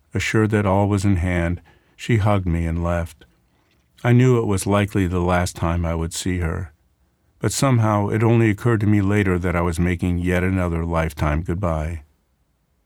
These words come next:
End of journal entries. At some point,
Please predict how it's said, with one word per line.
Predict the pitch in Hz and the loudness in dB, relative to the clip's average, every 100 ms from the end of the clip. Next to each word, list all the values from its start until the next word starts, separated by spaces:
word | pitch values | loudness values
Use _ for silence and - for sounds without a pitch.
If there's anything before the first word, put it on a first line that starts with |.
| _ _ _ _ _ _ _ _ _ _ _ _ _ _ _ _ _ _ _ _ _ _ _ _ _ _ | _ _ _ _ _ _ _ _ _ _ _ _ _ _ _ _ _ _ _ _ _ _ _ _ _ _
End | 107 101 | 2 2
of | 95 87 | 2 -2
journal | 98 98 98 92 | -2 0 2 0
entries. | 85 90 - 85 98 - - _ _ _ _ _ _ _ _ _ _ _ _ _ _ _ _ _ _ _ | -2 -4 -4 -4 -6 -10 -18 _ _ _ _ _ _ _ _ _ _ _ _ _ _ _ _ _ _ _
At | - 117 | -2 2
some | 151 147 | 2 2
point, | - 110 107 104 | 4 4 4 0